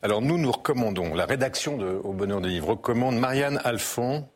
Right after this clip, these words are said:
Pascal tombeau pour un ordre. C'est très sérieux. Elle reconstitue l'ordre des pensées de Pascal, parce que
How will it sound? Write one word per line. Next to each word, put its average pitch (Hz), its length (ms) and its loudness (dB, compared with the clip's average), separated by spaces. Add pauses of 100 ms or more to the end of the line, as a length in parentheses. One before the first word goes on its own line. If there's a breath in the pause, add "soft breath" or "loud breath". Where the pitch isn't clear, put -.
(160)
Pascal 135 480 0
tombeau 117 260 0
pour 104 180 -2
un 101 60 0
ordre. 95 160 0
C'est - 220 -4
très 165 280 0
sérieux. 104 600 0
Elle 98 160 0
reconstitue - 920 0
l'ordre 139 460 2
des 101 100 0
pensées - 320 -2
de 95 60 -4
Pascal, 123 440 -2
parce - 140 -6
que - 120 -12